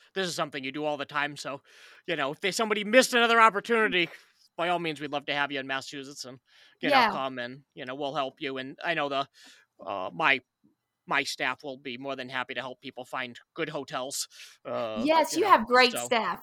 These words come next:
Speaker 2: I mean, they are so
Speaker 1: <laughs>
Speaker 2: helpful. So, yeah,
Speaker 1: Yep.
Speaker 2: everybody lean on them for sure.
Speaker 1: <laughs>
Speaker 2: Um, but
Speaker 1: Yep.
Speaker 2: you're right. If people weren't able to come, if they're not able to come to our convention in Las Vegas, 'cause we're doing this as a pre-con there,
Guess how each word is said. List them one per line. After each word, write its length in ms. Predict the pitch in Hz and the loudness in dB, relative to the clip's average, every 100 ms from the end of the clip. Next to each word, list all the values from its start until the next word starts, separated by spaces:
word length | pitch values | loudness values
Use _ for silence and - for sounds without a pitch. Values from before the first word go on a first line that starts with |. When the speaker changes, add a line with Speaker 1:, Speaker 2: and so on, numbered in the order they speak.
| - | 2
Speaker 2:
I 100 | 240 | 4
mean, 240 | 240 233 | 4 2
they 180 | 254 294 | 4 4
are 160 | 262 294 | 8 8
so 260 | 302 247 | 8 6
Speaker 1:
<laughs> 20 | |
Speaker 2:
helpful. 460 | 254 226 320 220 190 | 6 6 6 2 -4
So, 380 | - 262 240 233 | 2 4 4 2
yeah, 320 | 202 262 226 - | 2 4 4 4
Speaker 1:
Yep. 20 | |
Speaker 2:
everybody 420 | 240 240 269 247 214 | 4 4 4 2 2
lean 300 | 233 277 277 | 0 0 2
on 180 | 277 | 2
them 200 | 262 254 | 2 -2
for 160 | 226 226 | -2 -4
sure. 420 | 220 240 226 190 165 | -4 -2 0 0 -4
Speaker 1:
<laughs> 340 | - - - | -12 -12 6
Speaker 2:
Um, 220 | 330 320 | 8 8
but 80 | 247 | 6
Speaker 1:
Yep. 100 | - | -2
Speaker 2:
you're 140 | 339 294 | -2 2
right. 360 | 285 330 247 - | 6 6 4 2
If 200 | 285 294 | -2 0
people 280 | 339 339 320 | -6 -4 0
weren't 180 | 294 | 0
able 240 | 277 277 277 | 0 -4 -6
to 80 | 269 | -6
come, 360 | 262 262 262 | -2 0 0
if 80 | 247 | -2
they're 100 | 254 | -2
not 180 | 254 254 | 4 4
able 180 | 254 247 | 2 -2
to 60 | 247 | -6
come 200 | 254 240 | -6 -4
to 60 | |
our 100 | 226 | -4
convention 480 | 214 220 220 226 226 | -4 -6 -4 -6 -6
in 100 | 214 | -4
Las 260 | 208 208 - | 0 0 0
Vegas, 360 | 220 214 233 | -4 -4 -6
'cause 120 | - 196 | -8 -8
we're 100 | 226 | -8
doing 240 | 214 220 | -6 -6
this 200 | 214 214 | -6 -8
as 100 | 202 | -8
a 60 | 202 | -10
pre-con 680 | - 214 214 - 202 196 | -8 -8 -8 -6 -6 -4
there, 360 | 190 190 202 220 | -6 -6 -6 -8